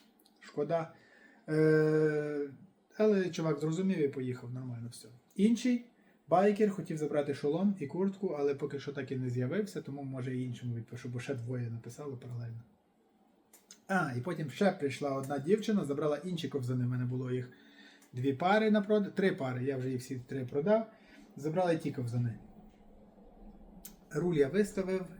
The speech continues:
і спокій. Е, сьогодні, ну, пообідали і поїхали. Ні-ні-ні, не зразу.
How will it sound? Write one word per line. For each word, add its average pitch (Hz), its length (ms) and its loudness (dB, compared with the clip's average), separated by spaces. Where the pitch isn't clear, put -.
і 143 440 -2
спокій. - 440 -12
Е, 151 340 0
сьогодні, 143 1400 -2
ну, 240 140 -6
пообідали 220 960 -2
і 214 340 -2
поїхали. 156 560 -6
Ні-ні-ні, 160 960 -2
не 139 120 -6
зразу. 135 460 -2